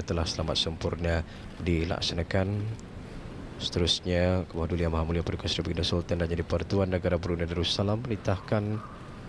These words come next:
sebentar tadi supaya majlis ini ditutup. Dan apa yang dapat kita ni saksikan sekarang ialah keberangkatan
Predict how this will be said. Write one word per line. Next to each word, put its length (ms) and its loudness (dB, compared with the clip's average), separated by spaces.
sebentar 400 -2
tadi 320 2
supaya 560 0
majlis 640 0
ini 320 0
ditutup. 720 -2
Dan 160 4
apa 160 0
yang 80 2
dapat 160 0
kita 160 0
ni 80 2
saksikan 720 0
sekarang 480 0
ialah 320 4
keberangkatan 960 2